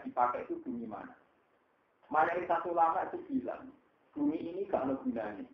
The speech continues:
Alasannya, manusia yang ditampung dengan orang-orang mahsyar mulai Nabi Adam sampai ila yaumil kiamat. Kalau pakai bumi ini tidak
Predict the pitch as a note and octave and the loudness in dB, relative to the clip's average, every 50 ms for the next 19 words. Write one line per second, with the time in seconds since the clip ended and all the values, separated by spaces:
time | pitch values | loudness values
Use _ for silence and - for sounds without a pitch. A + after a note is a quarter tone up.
0 | - _ - A#2 A#2+ A#2+ A#2 A#2+ - - F#2 F#2 F2+ F2+ - - - - - - | -18 _ -2 0 2 4 4 2 0 0 -4 -4 -6 -6 -8 -8 -10 -10 -14 -14
1 | - - - - _ _ _ _ _ _ _ _ _ _ _ _ _ _ _ _ | -16 -18 -20 -20 _ _ _ _ _ _ _ _ _ _ _ _ _ _ _ _
2 | _ C3 C3+ C#3 C#3 C#3 C#3 C3+ C3+ C3+ C#3 C#3 C3+ C3+ C3 B2+ C3 B2+ - - | _ 6 8 8 8 8 6 0 0 4 6 6 6 6 6 4 2 2 -2 -2
3 | - B2 A#2 A#2 B2 B2+ C3 C3 B2+ B2 A#2+ A#2+ A#2+ B2 A#2+ A#2+ A#2+ B2 A#2+ - | 0 2 2 4 4 2 2 2 2 2 2 2 4 6 6 6 6 4 2 0
4 | - - - D3 D3 D3+ C#3+ C3 B2+ B2 A#2+ A#2 A#2 - - B2 A#2 G2+ G#2 G2+ | -2 0 0 0 2 2 2 0 0 0 0 0 0 -2 -2 -2 -2 -2 -2 -2
5 | - D3+ D3 - - B2 B2 - A2+ A#2+ B2 A2+ A#2 A#2 A2+ A2+ B2 C#3 - - | -2 -2 -2 -2 -2 -4 -4 -4 -2 -2 0 2 2 2 2 0 0 0 0 -2
6 | - - - - _ _ _ - - - - - - - - - - - A#2+ C3+ | -4 -6 -14 -20 _ _ _ -12 -10 -10 -10 -10 -10 -12 -14 -14 -6 0 2 4
7 | D#3 E3 - - - - D3 C#3 - - C#3 C3+ C3+ C#3 C3 C3 C3 - C3 - | 4 4 4 4 2 2 0 -2 -2 -2 0 2 2 2 4 2 2 2 0 -2
8 | - - - D3 - - - - | -6 -2 0 0 0 0 0 -6